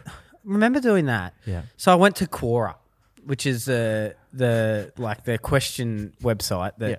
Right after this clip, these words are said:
Speaker 1: people ask weird questions.
Speaker 2: <laughs>
Speaker 1: And via Dave Marin on
Speaker 2: Marin.
Speaker 1: Quora. Yeah, a reliable source.
Speaker 2: Yeah.
Speaker 1: Uh, talking about the hitting the, the back of the television. Sometimes you ju-, you got a dry joint,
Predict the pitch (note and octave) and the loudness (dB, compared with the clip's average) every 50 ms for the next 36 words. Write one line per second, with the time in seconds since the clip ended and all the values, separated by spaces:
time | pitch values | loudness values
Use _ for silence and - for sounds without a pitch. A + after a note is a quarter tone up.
0 | _ - - C3 A#2+ A#2+ A#2 A2 A2 A2 G#2+ A2 - - - - A#2+ B2 B2 A#2 | _ -4 -2 -2 0 0 0 0 2 0 0 -2 -6 -12 -12 -8 -6 -4 -4 -4
1 | G2+ - - A#2 A2+ - - G2 - - - - - - - - - - D4 - | -4 -4 -2 -2 -2 -2 -6 -12 -14 -16 -18 -20 -20 -20 -20 -20 -20 -20 -20 -20
2 | _ - - E3+ F3 F3 F3 - - E3+ G3 G3+ G#3+ A#3 B3+ B3 A3 F#3+ F#3+ F3 | _ -2 4 4 6 6 6 4 4 6 8 8 8 10 8 8 6 8 8 8
3 | E3+ E3 E3+ D#3+ C3 C#3 C3+ C3 B2+ C3 C#3 C3 G#2 E2 D2+ - _ _ _ _ | 8 8 6 2 0 0 0 2 4 4 4 2 2 -2 -6 -14 _ _ _ _
4 | _ _ _ _ - C3+ C3+ C3 - A#3+ A#3+ A3 D#3+ C#3+ C#3+ D3+ C#3+ G#2+ F2+ - | _ _ _ _ 2 4 6 6 6 6 6 8 8 10 10 10 8 6 4 -2
5 | - C3+ C#3 C#3+ A#2+ F#2+ - - C3 C#3 C#3 E3 F3+ E3+ D#3+ D#3 D3 C#3+ C3+ A2+ | -2 2 4 4 4 2 0 0 0 2 6 8 8 8 10 10 10 8 8 6
6 | G2 G2+ - - - - - - A#2+ B2 A2 - - - A#2 - - D#3 D#3 D#3+ | 2 -4 -8 -10 -12 -14 -14 -8 -4 -4 -4 -4 -4 -12 -10 0 4 6 8 8
7 | E3 D#3 - - _ _ _ _ _ _ _ _ _ _ _ _ _ - - - | 6 4 0 -6 _ _ _ _ _ _ _ _ _ _ _ _ _ -20 -20 -20
8 | - - _ _ - - F3 E3+ D#3+ E3 D#3 C#3+ C#3+ C3+ B2+ A#2+ B2 B2 A#2+ A2+ | -20 -20 _ _ 4 6 6 6 6 6 4 6 6 6 6 6 4 2 2 2
9 | G#2+ C3+ C3+ B2+ B2 B2 A#2 A2+ A2 G#2+ G2 - _ _ - B2 A2 C3 A#2+ A#2 | 4 2 2 2 2 0 0 0 -2 -4 -6 -10 _ _ -10 -4 0 0 0 0
10 | - A2 G2+ - - A2 A2+ B2 A2 F#2+ D#2 - - - - - - F3+ F#3+ F3+ | 0 -6 -8 -4 -4 -2 -2 -2 -4 -6 -10 -12 -16 -16 -6 0 2 2 4 4
11 | A3 G#3+ G3+ F#3 F#3 E3+ D#3+ D#3+ D3+ - - C3 B2+ B2 - C3+ B2+ B2 A2 - | 4 4 4 4 2 2 2 2 2 2 0 -2 -2 2 4 4 4 4 2 4
12 | C3+ C3+ C#3+ C#3+ B2+ B2 B2 C3+ E3+ A3 | 6 8 8 8 6 4 2 2 2 0